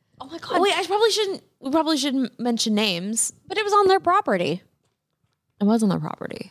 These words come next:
Speaker 2: So they could do whatever you want on your own property.
Speaker 1: Anyway, we flipped a golf cart, and the fact that no one actually got hurt, but I was wearing a dress because it was at a wedding.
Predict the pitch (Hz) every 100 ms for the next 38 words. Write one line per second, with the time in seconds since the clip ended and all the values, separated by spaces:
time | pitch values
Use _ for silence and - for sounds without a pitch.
0 | _ - 277 403 339 370 339 269 269 311
1 | 254 196 190 202 214 254 202 196 226 202
2 | 180 180 - 226 175 160 156 147 139 -
3 | 175 156 151 - 170 - 214 233 - -
4 | 165 156 156 - _ 185 170 151 175 160
5 | 151 - 151 143 147 147 156 - 180 185
6 | 180 175 180 175 160 156 156 147 180 185
7 | 175 160 160 143 131 143 226